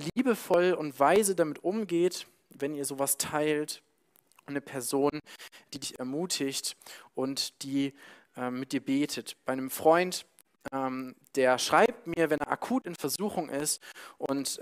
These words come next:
ähm, ich habe ihn letzt angerufen, wir haben zusammen gebetet und, ähm, Gott hat Überwindung gegeben. Ja, wir brauchen so eine Person in, in unserem Leben, der wir das Mandat geben, "Du darfst in mein Leben schauen und, ähm,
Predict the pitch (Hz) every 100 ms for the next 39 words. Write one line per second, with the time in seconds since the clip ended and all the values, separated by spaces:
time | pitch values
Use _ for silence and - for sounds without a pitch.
0 | 123 123 127 - 156 147 147 143 - 147
1 | 175 156 156 165 156 135 139 139 127 123
2 | 117 156 185 151 139 - - 131 135 -
3 | - 127 123 120 113 - _ - _ -
4 | - - 131 127 120 120 113 135 135 123
5 | 117 - - 120 - _ _ 123 123 120
6 | 131 185 214 180 151 147 139 127 139 143
7 | 139 131 - - - - 131 120 120 131
8 | 143 147 143 - - - - 123 131 127
9 | 123 117 135 151 196 - 139 135 147 165
10 | 156 147 - 135 123 120 131 139 - 117
11 | 113 113 117 - - - - 120 117 -
12 | - 113 113 110